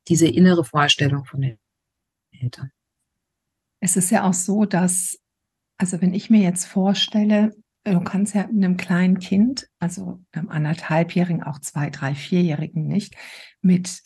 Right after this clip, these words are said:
Speaker 2: Regeln kommen, dass du sagst, "Schau mal, du bist jetzt hier und das ist jetzt hier alles gut und du darfst dich jetzt hier auch gut fühlen." Das reicht ja dem Kind nicht, sondern das Kind darf das,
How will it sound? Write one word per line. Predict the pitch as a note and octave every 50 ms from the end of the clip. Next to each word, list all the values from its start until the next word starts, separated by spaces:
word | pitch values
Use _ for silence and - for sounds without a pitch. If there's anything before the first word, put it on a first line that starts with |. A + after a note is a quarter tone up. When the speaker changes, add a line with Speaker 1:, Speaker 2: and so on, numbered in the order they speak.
| _ -
Speaker 2:
Regeln | F3 D#3+ F3 G3 F#3 F#3+ F3+ F3 F3
kommen, | - - - E3 C#3+ D3 D3 D#3 D#3+
dass | E3 E3 -
du | - - F3
sagst, | - C#3 C#3 D3 C#3+ - -
"Schau | - E3+ F#3
mal, | G3 G3 F#3+
du | F#3 -
bist | - F3 - -
jetzt | - - - -
hier | - C#4 C#4+ C#4+ D4+ D#4+ - _ _
und | - D#3+ D#3 D3+ - - _ -
das | D#3 C#3+ -
ist | - - - -
jetzt | D#3+ D3 C#3+ -
hier | - D#3+ C#3 - -
alles | C#3 C3 - - -
gut | - - D4 E4+ F#4+ F#4 - - - -
und | G#3 F#3 F#3 F3+ F3+ - - - - - _ _
du | - F#3+ F3+ F3+ F3+ F3+ F3+ -
darfst | - D#3 D3 E3 F3+ F3+ - -
dich | F3+ F3 -
jetzt | F3+ E3 - -
hier | - F3 E3 D#3+ -
auch | E3+ D3 -
gut | - F3 D3+ - -
fühlen." | - - - - - - - _ _ _ _ _
Das | - E3 - - -
reicht | C3+ C#3 C#3 - -
ja | D#3+
dem | C#3+ D3 D3 D#3+
Kind | - - D#3 C#3+ C#3+ - -
nicht, | D3 G#3 - - - - - _
sondern | - - F#3 F3+ F3 E3 E3 E3 B3 -
das | - E3+ - -
Kind | - - F3 G#3 C4 - - - - _ _ _
darf | - D3 D3 -
das, | - - D3+ D3+ D3 - -